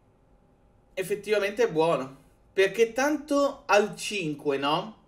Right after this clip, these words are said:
A taverna cinque, come improvo la board? Io devo togliere Nutpegol, che è una dodici sette. E non ci sono tantissimi pezzi fino a taverna cinque, naked, cioè se, non buffati,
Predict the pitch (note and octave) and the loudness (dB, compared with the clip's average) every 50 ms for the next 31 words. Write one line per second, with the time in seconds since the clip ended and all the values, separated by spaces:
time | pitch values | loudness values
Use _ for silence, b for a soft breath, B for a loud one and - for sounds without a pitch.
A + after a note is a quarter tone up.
0 | _ _ - E3 E3 F#3+ G3 G#3+ G#3+ G#3 G3+ F3+ - - F#3 D#3+ C#3+ - - D3+ | _ _ -10 0 2 2 2 2 2 0 -2 -4 -4 -6 -6 -6 -6 -2 -2 -4
1 | D3 - - - C#4+ D4+ B3 G3 D#3+ D#3 D3 D3 D3+ D3 D3 D#3 D#3 D#3 D3+ C#3 | -4 -4 -6 -2 4 6 6 8 6 4 0 0 -2 -4 0 2 2 2 4 2
2 | C#3+ C#3 B2+ B2+ B2 A#2 A2+ A2 A2+ - B2+ - - _ _ _ b b b b | 2 0 0 0 0 0 0 0 -4 -8 -12 -14 -18 _ _ _ b b b b
3 | b b b G#3+ B3 A#3+ A#3 G3+ F3 F#3 F3 E3+ E3+ D#3+ D#3 D#3 D#3 - - G#3 | b b b -2 6 8 8 8 8 6 4 6 6 6 6 4 0 2 4 4
4 | G3 D#3 C3+ B2 A#2 - - b b b b b - E3 E3 E3 E3+ D#3+ E3 E3+ | 4 4 2 -2 -4 -4 -10 b b b b b -2 0 2 2 2 2 2 2
5 | E3 E3 E3 D#3+ D#3 - F#3 E3+ C#3 - - - - A2+ A2 G#2 - _ _ _ | 0 0 -2 -6 -6 0 2 2 2 2 -4 -8 -8 -8 -8 -10 -20 _ _ _
6 | _ _ _ _ _ _ _ _ _ _ b b b b b b b _ _ D#3+ | _ _ _ _ _ _ _ _ _ _ b b b b b b b _ _ 2
7 | E3+ E3 E3 E3 E3 E3 E3+ F3+ F3 E3+ - G3+ B3+ B3+ A#3 A3 G3+ F#3+ F3 F#3+ | 4 4 4 2 0 0 0 0 -2 -2 -2 -2 0 0 0 0 -2 -2 -4 -6
8 | E3+ E3 F#3+ F#3 F3+ E3+ F3+ E3 D#3 D#3 - D#3 D3 - E3 E3 E3+ E3 E3+ E3+ | -6 -4 -2 -4 2 2 4 2 2 0 -2 -6 -6 -6 -4 -4 -4 -2 2 2
9 | E3+ E3+ F3 F3 E3+ E3 - - G#3 A3 A#3 A3+ A#3 A#3+ A3 F#3 D#3 C#3+ D3 D3+ | 2 2 2 0 -4 -4 -6 -6 -4 -4 -4 -2 0 0 0 2 2 2 0 0
10 | D3 F3+ G3 G3+ G#3 A#3+ A#3+ A3+ - - E3 C#3+ C#3+ - C3+ B2 D3+ E3 D#3+ D#3+ | 0 0 0 4 4 4 4 4 4 0 -2 -2 -2 -4 -8 -6 -4 -4 -2 0
11 | E3 E3 E3 - D#3 C3+ C#3 - - F#3 G3 | -2 -2 -2 -2 -2 -2 -2 -4 -8 -12 -14